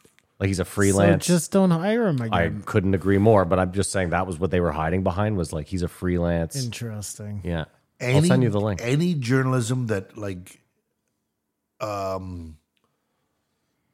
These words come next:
Speaker 3: celebrates government achievement, like, is on the side of the government, not critical, I'm weary of.
Speaker 2: If C N N, here, let, let's do this.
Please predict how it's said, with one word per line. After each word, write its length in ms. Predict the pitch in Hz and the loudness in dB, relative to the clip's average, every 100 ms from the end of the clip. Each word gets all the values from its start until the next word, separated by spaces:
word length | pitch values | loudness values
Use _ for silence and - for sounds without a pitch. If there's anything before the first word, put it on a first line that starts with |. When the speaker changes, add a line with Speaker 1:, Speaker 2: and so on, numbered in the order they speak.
| _ _ _ _ _ _ 50 _ _ _ _ _ _ _ - | _ _ _ _ _ _ _ _ _ _ _ _ _ _ -12
Speaker 3:
celebrates 720 | - 151 143 120 123 107 - _ _ _ - | 0 2 4 4 2 0 -12 _ _ _ -4
government 400 | 123 123 117 117 | 2 2 2 -2
achievement, 480 | 98 - 107 92 87 _ _ _ _ _ _ _ _ _ _ _ _ _ _ _ - | -6 -4 -4 -6 -12 _ _ _ _ _ _ _ _ _ _ _ _ _ _ _ -8
like, 120 | 117 | -2
is 80 | 117 | -2
on 120 | 113 | -2
the 60 | 110 | -4
side 340 | - 113 117 | 0 2 2
of 100 | 110 | 0
the 80 | 110 | -2
government, 640 | 104 101 95 85 85 - - _ _ - _ _ - | 0 0 -2 -8 -14 -20 -20 _ _ -20 _ _ -4
not 320 | 117 120 123 | 2 2 2
critical, 600 | - 120 101 98 87 - _ _ _ _ _ _ _ _ - - | 0 0 -2 -6 -8 -14 _ _ _ _ _ _ _ _ -20 -8
I'm 160 | 120 107 | -6 -4
weary 240 | 101 95 | -4 -2
of. 280 | 87 80 - _ | -4 -8 -16 _
Speaker 2:
If 220 | 180 214 | 0 0
C 340 | - - 262 269 | -2 -4 -2 0
N 160 | 269 165 | 2 2
N, 360 | 120 139 180 - | 0 0 -2 -6
here, 220 | - 123 92 | -4 -2 -2
let, 320 | 104 123 - | -6 -6 -4
let's 280 | 135 117 - | -4 -4 -6
do 220 | 120 107 | -6 -6
this. 360 | 92 82 - | -8 -14 -16